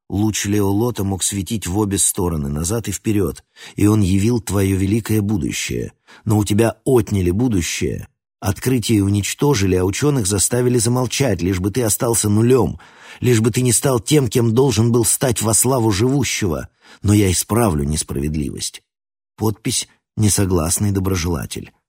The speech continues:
Просто спам? Это письмо пришло на третий день моей жизни под маской. Никто не знал, что я — это я. Никто не знал. А тот, кто отправил,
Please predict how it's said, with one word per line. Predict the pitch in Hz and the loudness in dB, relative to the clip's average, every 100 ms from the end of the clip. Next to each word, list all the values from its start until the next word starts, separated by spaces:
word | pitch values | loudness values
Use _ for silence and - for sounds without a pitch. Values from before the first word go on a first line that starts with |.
| _ _ _ _ _ - | _ _ _ _ _ -8
Просто | 71 62 - - | -6 -4 -6 -4
спам? | - 71 98 127 - _ _ _ _ _ _ | -4 -2 -2 -4 -10 _ _ _ _ _ _
Это | 117 120 | -6 -4
письмо | 123 - 147 | -4 0 0
пришло | 131 123 131 139 | 0 -2 0 0
на | 123 | -2
третий | 127 135 120 | -2 -2 -2
день | 104 117 131 | 2 2 2
моей | 117 113 113 | 2 2 2
жизни | 107 113 110 110 | 0 -2 0 -2
под | 110 104 | -2 -2
маской. | 98 62 - 71 65 - _ _ _ _ _ | -2 -2 -4 -6 -10 -12 _ _ _ _ _
Никто | 123 127 - 151 | -4 -4 0 0
не | 147 | 2
знал, | 135 151 117 | 2 2 0
что | - - | -2 -2
я — | 87 95 90 | 0 0 0
это | 80 | -2
я. | 92 110 - - _ _ _ _ _ - | 0 0 -2 -10 _ _ _ _ _ -2
Никто | 101 - 110 | -2 2 2
не | 104 | 2
знал. | 104 107 107 - - _ _ _ _ _ _ _ _ - | 2 2 0 -2 -10 _ _ _ _ _ _ _ _ -10
А | 113 | -8
тот, | - 104 | -2 -4
кто | - - | -4 -4
отправил, | 87 - 92 95 117 92 | -4 -4 -4 -2 -2 -4